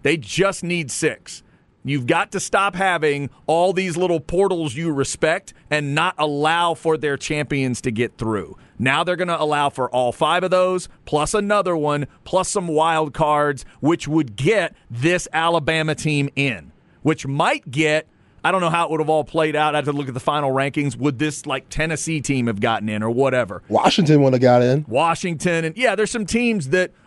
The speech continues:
Speaker 1: are playing good ball at the end of the year. In fact, we'll take a look at that coming up of what it would have been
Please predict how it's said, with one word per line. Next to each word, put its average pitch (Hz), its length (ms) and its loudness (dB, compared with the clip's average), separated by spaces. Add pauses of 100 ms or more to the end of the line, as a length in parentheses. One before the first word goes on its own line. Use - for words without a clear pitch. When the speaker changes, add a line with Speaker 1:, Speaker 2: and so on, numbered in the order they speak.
Speaker 1:
are 151 100 2
playing 208 340 0
good 180 260 0
ball 151 320 2
at 127 120 -4
the 127 140 -10
end 160 220 -2
of 151 60 -4
the 147 100 0
year. 135 180 0
In 131 80 -2
fact, 127 180 -2
we'll 139 100 -2
take 135 160 -2
a - 20 -4
look 127 140 -2
at 120 60 -4
that 113 180 -4
coming 120 240 -2
up 113 180 -2 (100)
of 110 140 -2
what 139 160 2
it 131 80 -2
would 127 160 -2
have 117 100 -4
been 123 320 -2